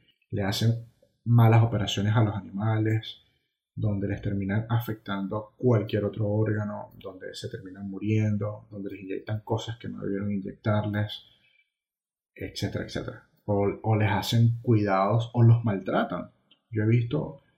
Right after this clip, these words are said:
sitios donde supuestamente bañan y cuidan y le hacen estética a, a, a los perros,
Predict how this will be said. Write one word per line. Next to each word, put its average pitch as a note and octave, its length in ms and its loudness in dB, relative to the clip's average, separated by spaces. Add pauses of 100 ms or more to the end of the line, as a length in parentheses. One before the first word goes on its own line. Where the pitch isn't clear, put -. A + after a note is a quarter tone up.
sitios B2 440 0
donde A2 280 2 (540)
supuestamente A2+ 1200 0 (280)
bañan A2+ 800 2
y A2+ 140 -4
cuidan G#2 520 -2
y G2 320 -4
le G2 100 -6
hacen G2+ 520 -8 (420)
estética - 840 -4
a, F#2+ 420 -10 (240)
a, G2 340 -16
a - 100 -10
los - 140 -10
perros, G2+ 420 -2